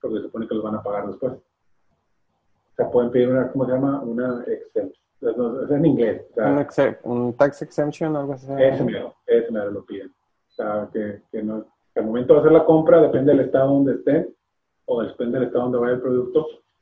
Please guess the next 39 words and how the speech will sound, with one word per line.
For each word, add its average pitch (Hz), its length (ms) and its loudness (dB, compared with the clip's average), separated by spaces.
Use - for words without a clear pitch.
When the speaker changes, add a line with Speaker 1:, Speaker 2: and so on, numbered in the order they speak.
Speaker 1:
no 117 100 -2
les 101 140 -2
cobran 107 300 -2
los 101 120 -6
impuestos. 110 360 -6
Entonces, 110 300 -4
eso 123 100 0
ya 120 160 4
es - 120 -4
un 123 220 0
ocho 123 360 -2
por - 140 -6
ciento, 117 360 -4
un 120 80 -2
diez 120 160 -2
por 127 160 -6
ciento 120 260 -4
más 117 180 -4
que 117 80 -6
ellos 110 120 -2
le 107 100 -2
pueden 107 280 0
ganar 101 260 -10
al 101 60 -12
producto, 110 460 -8
o 110 120 -8
que 107 120 -6
lo - 100 -8
pueden 107 240 0
poner 104 220 -8
más 101 180 -10
bajo. 107 220 -6
Speaker 2:
Claro. 107 360 -4
Speaker 1:
O 120 300 -2
sea, 123 220 6
no, 139 200 4
no, 165 80 4
nosotros 151 340 4
como 160 580 8